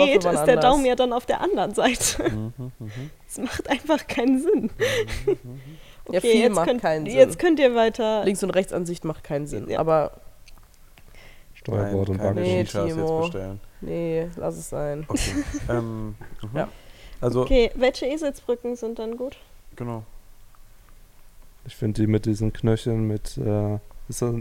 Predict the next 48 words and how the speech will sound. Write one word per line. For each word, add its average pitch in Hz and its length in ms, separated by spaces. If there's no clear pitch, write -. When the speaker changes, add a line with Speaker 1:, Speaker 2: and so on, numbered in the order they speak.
Speaker 4:
ist 151 140
das 117 120
auch 123 180
eine 131 80
Eselsbrücke 135 420
Speaker 2:
Das - 80
ist 143 120
auch - 140
Speaker 4:
mit 208 100
Speaker 2:
eine 120 100
Speaker 4:
den - 120
Speaker 2:
Eselsbrücke. 170 500
Speaker 4:
Monaten 120 440
und 110 140
den 110 120
Speaker 3:
Ja. 98 60
Speaker 4:
Tagen? 120 380
Speaker 2:
Ja. 135 60
Speaker 4:
Das - 160
finde 107 180
ich 104 60
ist 107 140
meine 104 360
Speaker 3:
Für - 160
die 117 60
Leute, 113 300
die 110 80
das 107 140
Speaker 4:
Favorite. 110 60
Speaker 3:
noch 107 80
nicht 113 140
wissen, 110 400
immer 107 320
der 101 340
Nackel. 131 540
Wer 123 200
ist 123 140
das? 113 360
Speaker 4:
Ja. - 120
Speaker 3:
Wer 117 100
ist 131 80
das 117 100
auf 110 100
Deutsch? 104 320
Das 104 120
Speaker 4:
Knöchel. 113 360
Speaker 3:
Ding? - 80
Knöchel! 127 560